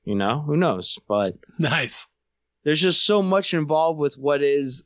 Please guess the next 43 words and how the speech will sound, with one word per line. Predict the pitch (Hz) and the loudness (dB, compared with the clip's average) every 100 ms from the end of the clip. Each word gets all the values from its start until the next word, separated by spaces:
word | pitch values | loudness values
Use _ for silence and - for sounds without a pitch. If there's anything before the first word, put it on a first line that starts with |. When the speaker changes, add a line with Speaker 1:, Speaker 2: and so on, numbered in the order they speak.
| - | -10
Speaker 1:
the | 120 120 131 127 | -8 -2 0 0
Scene | - - 139 127 | 0 0 2 0
It | 120 - - | -2 -6 -10
cast, | - 160 127 - - | -2 0 0 -2 -2
you | 123 | -2
know | |
what | 120 | 0
I | 120 | 0
mean? | 123 143 | 0 0
Like, | 139 117 | -2 -2
yeah, | 131 175 | 0 0
movies | 120 117 170 190 147 | 0 0 0 0 0
are | 110 | -2
there, | 98 101 117 | -2 -2 0
but, | 127 127 | 0 0
like, | 117 120 117 117 - _ _ _ _ _ - | 2 2 0 -4 -18 _ _ _ _ _ -2
and | |
I | 139 | 0
like | 143 147 147 - | 2 2 -2 -4
throwing | 156 143 143 | -2 0 0
in | 143 143 139 - - - | 0 -2 -6 -10 -16 -4
throwbacks | 131 131 123 120 123 - | 0 0 2 0 0 -2
as | 123 110 | -2 0
well, | 120 135 139 | 2 2 0
but | 117 117 113 - | 0 0 0 -2
it's | 120 | -2
just, | - 120 120 - - _ _ _ - | 0 0 0 -2 -10 _ _ _ -2
I | 196 | 0
don't | 170 120 | 2 0
know. | 113 | 0
I | 117 185 | 2 2
like | 240 240 | 2 -2
keep | - 185 151 | -4 -6 -2
changing | 156 135 127 120 | -2 0 0 0
it | 107 | 0
up | 98 95 | -2 -4
because | - 107 113 110 101 | -6 -4 -2 -2 -2
that | 123 113 | -2 -2
just | 107 - | -2 -2
makes | 110 101 | -2 -2
it | 104 | -2
more | 95 90 | -2 0
interesting. | 87 - - 92 90 | 0 0 0 -2 -4